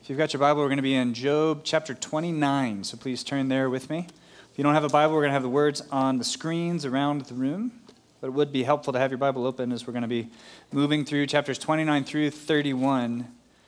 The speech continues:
this morning. If I haven't met you, my name is Chase. I am the executive pastor here at Desert Springs, and we're really glad that you are joining us in this study through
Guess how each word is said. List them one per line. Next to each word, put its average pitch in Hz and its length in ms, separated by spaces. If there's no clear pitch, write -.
this 123 240
morning. 117 460
If - 80
I - 20
haven't 151 160
met 160 240
you, 147 160
my 151 140
name 143 200
is 120 220
Chase. 185 500
I 147 120
am 123 260
the 123 160
executive 131 500
pastor 143 300
here 147 460
at 135 140
Desert 139 260
Springs, 202 480
and 107 260
we're 127 160
really 139 180
glad 139 400
that 135 100
you 131 120
are 127 60
joining 135 440
us - 440
in 135 140
this 127 160
study 156 300
through 143 340